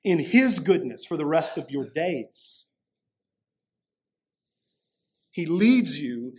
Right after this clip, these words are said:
in paths of righteousness for his name's sake. You realize Psalm twenty-three is about Jesus, the good shepherd. We sung Psalm twenty-three earlier. Jesus, take heart in this.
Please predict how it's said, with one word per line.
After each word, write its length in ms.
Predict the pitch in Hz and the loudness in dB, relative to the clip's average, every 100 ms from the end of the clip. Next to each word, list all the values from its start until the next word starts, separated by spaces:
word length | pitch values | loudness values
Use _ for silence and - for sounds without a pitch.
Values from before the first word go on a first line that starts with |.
| _ - | _ 0
in 240 | 180 151 | 0 0
paths 380 | 180 190 190 170 | -2 -2 0 -2
of 160 | 156 | -2
righteousness 840 | 156 175 208 208 202 165 143 - - _ _ | 0 2 2 0 -2 -4 -6 -8 -14 _ _
for 140 | 165 | -4
his 360 | - 208 202 143 | -2 2 2 0
name's 380 | 165 175 165 - | -2 -2 -4 -10
sake. 140 | - _ _ _ _ _ _ _ _ _ _ _ _ | -16 _ _ _ _ _ _ _ _ _ _ _ _
You 140 | 214 285 | 4 4
realize 320 | 339 208 - | 6 4 2
Psalm 180 | 247 220 | 0 0
twenty-three 460 | 233 196 - 226 | 0 -2 0 0
is 100 | 202 | 0
about 340 | 170 175 156 131 | -2 -2 -4 -4
Jesus, 800 | 170 233 - - - - - _ _ _ _ | 0 0 0 -10 -18 -20 -20 _ _ _ _
the 40 | 139 | -18
good 220 | 156 - | -16 -12
shepherd. 440 | - 143 - - _ _ _ _ | -8 -8 -10 -20 _ _ _ _
We 120 | 156 | -8
sung 340 | 156 220 214 185 | -4 -2 -2 -2
Psalm 300 | 180 143 135 | -6 -8 -8
twenty-three 500 | 143 127 123 127 120 | -10 -10 -10 -12 -8
earlier. 360 | 170 123 90 _ _ _ _ _ _ _ _ _ _ _ _ _ | -8 -10 -14 _ _ _ _ _ _ _ _ _ _ _ _ _
Jesus, 400 | 139 233 233 175 | 0 2 2 -2
take 240 | - 233 - | -2 -4 -2
heart 180 | 214 190 | -6 -4
in 120 | 123 | -6
this. 360 | 101 - - | -10 -16 -18